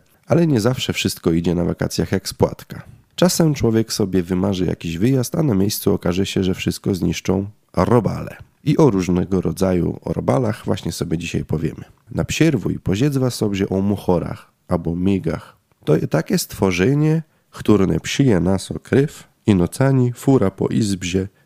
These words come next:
nie dając nama spać. Jak waju kusają, to ostarzają czerwone burchelki, czyli po polsku pęcherzyki, które fest sierzbzio, swędzą. Już wiecie, o kogo chodzi? Jo,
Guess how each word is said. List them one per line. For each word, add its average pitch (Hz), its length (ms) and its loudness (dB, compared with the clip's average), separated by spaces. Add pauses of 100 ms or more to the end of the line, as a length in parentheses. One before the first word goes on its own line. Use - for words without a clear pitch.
nie 90 140 0
dając 90 440 0
nama 87 240 0
spać. - 560 -16 (360)
Jak 95 200 0
waju 123 320 4
kusają, 110 640 0 (280)
to 98 140 2
ostarzają 113 600 0
czerwone 110 540 0
burchelki, 98 720 -2 (180)
czyli 165 220 2
po 131 120 0
polsku 107 500 -2 (400)
pęcherzyki, 101 680 0 (200)
które 104 560 0
fest - 640 -4
sierzbzio, 90 760 0 (760)
swędzą. - 560 -2 (460)
Już 98 160 0
wiecie, 98 300 2
o 78 60 -2
kogo 90 260 0
chodzi? 92 340 0 (500)
Jo, 87 320 2